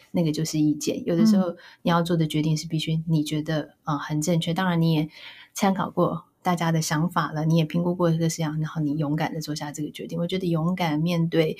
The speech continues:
Speaker 1: 呃，可能突发来的状况，勇敢面对你在做决定的时候，你的决定可能跟很多人不一样，
Speaker 2: 对。
Speaker 1: 或者是你勇敢地，呃，勇敢地去想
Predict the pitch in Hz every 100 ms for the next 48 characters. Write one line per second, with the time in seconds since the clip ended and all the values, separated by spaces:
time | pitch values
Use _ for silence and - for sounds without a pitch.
0 | - - - - 151 147 - 160 165 165
1 | 170 170 160 147 151 175 156 151 165 151
2 | 156 170 175 151 165 165 160 147 147 160
3 | 175 160 151 170 156 156 - 156 165 -
4 | - 165 - 196 240 226 165 160 165 190
5 | 202 214 - _ _ - 180 208 233 185
6 | 196 202 220 190 190 196 - - 185 165
7 | 160 - - 233 202 202 214 185 175 175
8 | 170 170 165 151 156 156 175 - 160 175
9 | 180 _ - - - - _ _ 190 202
10 | 175 165 185 196 - -